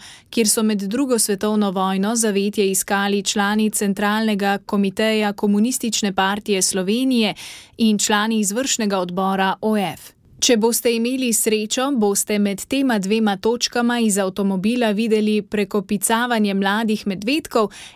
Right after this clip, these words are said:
in resno grožnjo, ki jo predstavlja mati medvedka, ki hodi za njimi. V okolici boste našli tudi vasi kočevskih Nemcev,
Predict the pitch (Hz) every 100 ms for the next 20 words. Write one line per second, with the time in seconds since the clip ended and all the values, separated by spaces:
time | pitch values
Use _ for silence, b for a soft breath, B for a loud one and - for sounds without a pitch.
0 | - 233 220 220 269 - 240 202 220 254
1 | 220 220 190 - 208 190 196 180 - 202
2 | 202 208 202 196 196 214 220 214 196 180
3 | 254 285 262 247 254 220 208 196 208 247
4 | 262 208 175 170 B B B B B 220
5 | 214 247 294 311 294 302 254 202 185 -
6 | 196 185 202 - 214 202 220 214 208 202
7 | 196 - 269 269 - 233 247 240 233 233
8 | 220 240 277 277 - 196